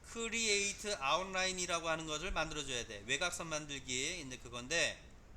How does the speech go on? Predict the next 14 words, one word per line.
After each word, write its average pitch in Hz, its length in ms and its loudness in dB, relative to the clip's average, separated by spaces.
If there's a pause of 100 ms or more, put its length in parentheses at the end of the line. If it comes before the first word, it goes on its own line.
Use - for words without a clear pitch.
(260)
자, 120 240 0
얘 135 100 2
선택하고 180 1000 0
오른쪽 170 360 0
클릭하면 190 1300 2 (140)
윤곽선 185 720 -2
만들기 175 340 -2
있어요. 120 340 -2 (680)
폰트 262 580 0
없이 208 720 4
확대할 220 720 0
때 208 140 2
쓰는 214 260 -4
겁니다. 160 640 0